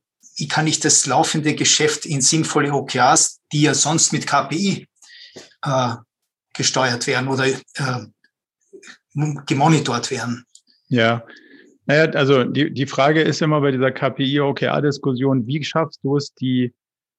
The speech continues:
Speaker 2: ähm, stell dir das K-P-I-Ding wie so eine Art, ähm, Treiber vor, also, äh, Zeiger vor, den du in deinem Dashboard hast und welche Ziele kannst du jetzt erreichen, damit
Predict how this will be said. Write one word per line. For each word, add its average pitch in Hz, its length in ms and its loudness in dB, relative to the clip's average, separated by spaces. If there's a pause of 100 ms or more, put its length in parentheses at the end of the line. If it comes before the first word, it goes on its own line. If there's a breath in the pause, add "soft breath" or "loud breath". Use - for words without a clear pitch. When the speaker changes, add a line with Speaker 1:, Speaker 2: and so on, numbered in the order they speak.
(180)
Speaker 2:
ähm, 117 480 2 (340)
stell 143 220 0
dir 143 100 4
das 131 140 0
K-P-I-Ding 135 800 0
wie 131 100 -4
so 131 140 0
eine 127 220 2
Art, 117 320 -2 (100)
ähm, 110 340 0
Treiber 147 540 -2 (120)
vor, 160 420 0 (140)
also, 117 220 0
äh, 113 400 0
Zeiger 147 540 -2
vor, 147 320 0
den 127 180 0
du 127 80 0
in 120 160 0
deinem 113 320 0
Dashboard 147 580 -2
hast 170 280 -8
und 117 240 -2 (420)
welche 131 560 0
Ziele 147 420 -2
kannst 135 400 -4
du 127 40 0
jetzt 120 200 -2
erreichen, 117 640 -2
damit 123 540 0